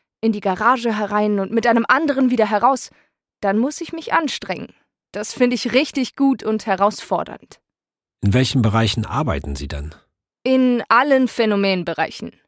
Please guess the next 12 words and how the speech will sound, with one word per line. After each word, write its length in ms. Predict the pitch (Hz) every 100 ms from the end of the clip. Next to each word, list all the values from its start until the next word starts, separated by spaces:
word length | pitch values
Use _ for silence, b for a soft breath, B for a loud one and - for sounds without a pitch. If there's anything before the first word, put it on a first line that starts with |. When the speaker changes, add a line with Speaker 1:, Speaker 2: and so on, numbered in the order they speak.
| _ -
Speaker 1:
Rechts- 300 | 240 - -
und 160 | 202 190
Linksextremismus, 1200 | 233 240 - 196 - 208 202 - 214 196 - - -
islamistischer 800 | 233 247 240 277 - 247 254 220
Terrorismus, 760 | 233 214 214 202 233 214 - b b b
aber 280 | - 254 254
auch, 240 | 269 247 175
äh, 100 | 254
Spionageabwehr. 1000 | - 269 262 311 247 185 185 175 143 - _ _ _ _ _ -
Das 160 | 269
unterscheidet 600 | 302 269 - 247 226 190
sich. 360 | - - -